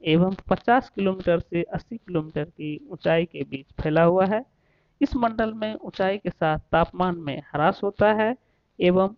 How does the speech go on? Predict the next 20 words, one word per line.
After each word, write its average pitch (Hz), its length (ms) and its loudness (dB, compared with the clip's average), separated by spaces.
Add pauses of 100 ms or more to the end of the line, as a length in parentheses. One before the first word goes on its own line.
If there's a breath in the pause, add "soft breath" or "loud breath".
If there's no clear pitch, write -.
(160)
अस्सी 214 300 -2
किलोमीटर 165 540 0
की 143 400 -6
ऊंचाई 160 320 0
पर 139 280 -4
तापमान 160 680 -4 (540)
माइनस 196 500 2 (360)
एक 226 260 4
सौ 170 340 0
डिग्री 156 500 -4
सेल्सियस 156 680 -10 (220)
हो 143 100 -2
जाता - 420 -14
है। 147 260 -4 (520)
इस 233 100 0
मंडल 254 340 4
की 240 320 -4
ऊपरी 202 280 -2
सीमा 185 360 -2
को - 320 -4